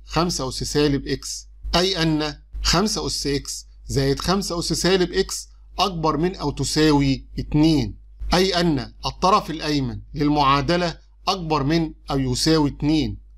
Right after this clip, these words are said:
ننظر الآن إلى الطرف الأيسر ساين إي أس إكس.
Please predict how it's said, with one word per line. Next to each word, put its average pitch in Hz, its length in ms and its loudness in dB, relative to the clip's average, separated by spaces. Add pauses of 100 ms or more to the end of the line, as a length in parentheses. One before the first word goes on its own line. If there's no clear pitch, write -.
(140)
ننظر 156 380 4
الآن 160 300 2
إلى 139 140 -4
الطرف 156 400 0
الأيسر 151 580 0 (140)
ساين 170 400 0
إي 175 280 -8
أس - 200 -8
إكس. - 480 -8